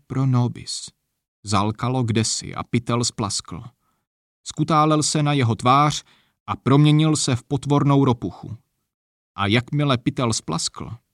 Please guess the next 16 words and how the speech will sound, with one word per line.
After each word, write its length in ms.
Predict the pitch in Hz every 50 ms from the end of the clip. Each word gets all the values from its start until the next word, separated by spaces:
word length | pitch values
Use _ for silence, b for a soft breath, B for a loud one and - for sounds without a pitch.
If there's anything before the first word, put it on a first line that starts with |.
| _ _ _
zakrákoraly 840 | - 113 120 120 - 135 135 127 127 123 - 143 139 135 135 135 131 123
dvě 200 | 113 110 127 120
svíce. 580 | - - 131 131 127 - - - - - 113 - _ _ _ _ _ _ _ _ _ _
Smilství 960 | - - - 123 135 139 143 139 - - - 131 131 139 139 139 135 127 - _ _ _ _ -
a 160 | 123 123 -
obžérství. 920 | 147 120 120 104 110 104 92 80 - - - - - 82 78 110 117 - _ _ _ _ _ _ _ _ _ _ _ _ _ _ _ _ _ _ _ _ _
"Dej 300 | - 110 110 165 185 170
nám 300 | 151 151 143 135 127 120 - -
oleje, 420 | 127 127 123 120 113 113 117 120
kterým 400 | - - - 120 127 127 123 120
si 160 | - - 127
nás 260 | 120 120 117 113 107
živil." 540 | 107 107 104 131 131 117 113 101 98 92 95 - _ _ _ _ _ _ _ _ _ _ _ _ _ _ _ _ _ _ _ _ _
Nemohl 400 | - 113 143 165 160 135 120 127 -
odpověděti 680 | - 120 - - 135 123 127 127 123 127 120 - 123
úzkostí, 760 | - 151 139 123 - - 120 - - - - 92 95 90 107